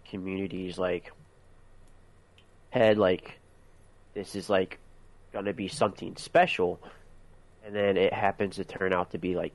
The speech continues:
Bastion, like, come on, like, that, I think that was just kind of, like, the killer for everyone. Then it was, like, basically, like, available for every, like, all you had to do is go see Saint Fourteen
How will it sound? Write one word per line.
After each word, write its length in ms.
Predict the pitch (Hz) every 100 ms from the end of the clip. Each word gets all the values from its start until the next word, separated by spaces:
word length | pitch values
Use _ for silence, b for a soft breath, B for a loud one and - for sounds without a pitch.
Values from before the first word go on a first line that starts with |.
| -
Bastion, 720 | - 90 98 - - 123 123 120
like, 420 | 104 87 - - - - - - - - - - - - - - - - - - - - - - _ -
come 180 | 127
on, 360 | 101 87 85 85
like, 420 | 85 90 80 - - - - - b b b b - - - _ - -
that, 140 | 117 -
I 120 | 117
think 200 | - 123
that 160 | 104 92
was 140 | 90
just 180 | 101 -
kind 160 | 104
of, 100 | 95
like, 160 | 95 92
the 60 | 90
killer 380 | - 90 92
for 180 | 90 -
everyone. 460 | 92 90 90 90 90
Then 140 | 95
it 100 | 92
was, 180 | 98 92
like, 180 | 104 -
basically, 540 | 101 - 101 - 104
like, 360 | 101 95 92 - b - - - - - _ -
available 680 | 110 98 98 98 92 98 95
for 220 | - -
every, 200 | 107 101 -
like, 180 | 117 104
all 100 | 139
you 60 |
had 100 | 135
to 60 | 113
do 160 | 113 107
is 120 | -
go 100 | 101
see 160 | -
Saint 260 | 98 98 92
Fourteen 520 | - 95 - 87 82